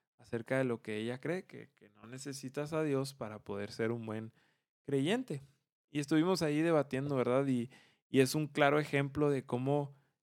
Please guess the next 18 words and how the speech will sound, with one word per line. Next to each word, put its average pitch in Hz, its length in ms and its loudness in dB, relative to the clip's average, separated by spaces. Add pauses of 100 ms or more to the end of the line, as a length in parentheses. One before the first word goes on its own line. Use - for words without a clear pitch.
(180)
el 120 160 -8
enemigo, 131 800 0 (1160)
ah, 110 400 -10 (140)
va, 123 300 -8
puede 135 220 2
utilizar 131 540 -2
hasta 147 280 -2
incluso 135 640 -2 (500)
la 135 160 -10
palabra, 135 540 2
¿verdad? 135 240 2
Y 143 60 0
sacarla 135 560 -2
fuera 143 320 0
de 151 120 -2
contexto 135 600 -4
para 123 240 -2
poder, 117 480 0